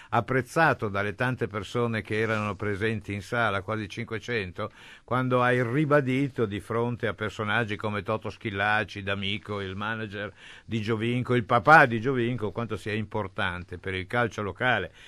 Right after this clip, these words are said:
ti riferivi anche ai Toronto F C, avere elementi, giocatori canadesi e non, eh, essere continuamente, perennemente figli degli americani, no?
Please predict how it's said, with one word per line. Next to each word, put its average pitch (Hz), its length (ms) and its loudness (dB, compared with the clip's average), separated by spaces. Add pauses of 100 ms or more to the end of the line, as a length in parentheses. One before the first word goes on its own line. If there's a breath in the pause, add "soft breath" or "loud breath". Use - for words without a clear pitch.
(160 loud breath)
ti - 100 -8
riferivi 104 440 0
anche 110 260 0
ai 107 100 -2
Toronto 110 400 -2
F 123 160 0
C, 110 280 -4 (240 loud breath)
avere 143 560 6
elementi, 139 680 4
giocatori 123 640 2
canadesi 135 720 4
e 160 140 0
non, 98 400 -2 (100)
eh, 101 220 -4
essere 107 580 -2 (400 loud breath)
continuamente, 143 880 4
perennemente 123 880 0
figli 110 400 -2
degli 104 200 -4
americani, 95 680 -4
no? 131 280 0